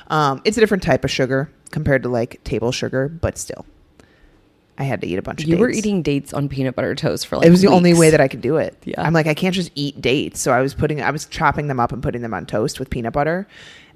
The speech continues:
Speaker 1: And you have to eat a lot of them for it to matter. Like, I think you need, like, six to eight a day for, like, two weeks
Speaker 2: Oh my gosh.
Speaker 1: It was a lot.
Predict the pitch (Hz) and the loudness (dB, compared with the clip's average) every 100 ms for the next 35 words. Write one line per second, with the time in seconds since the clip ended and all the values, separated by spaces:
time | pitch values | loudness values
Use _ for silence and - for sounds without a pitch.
0 | - 165 185 240 254 208 127 120 180 117 | 0 2 6 6 6 2 2 2 4 2
1 | 123 131 127 113 123 143 - 127 143 147 | -2 -6 -4 -2 -2 -2 -4 -2 0 0
2 | 175 208 208 185 147 123 - 147 131 - | 2 2 2 2 0 -2 -4 -4 -4 -4
3 | - 135 110 107 110 117 180 - _ _ | 0 0 0 -2 -2 0 0 -2 _ _
4 | _ - 165 131 - 147 139 - - - | _ 0 4 4 4 2 2 -2 -8 -14
5 | - - _ _ _ _ _ 147 143 85 | -16 -18 _ _ _ _ _ -14 -12 -10
6 | - 175 170 127 - - | 2 4 4 0 -4 -12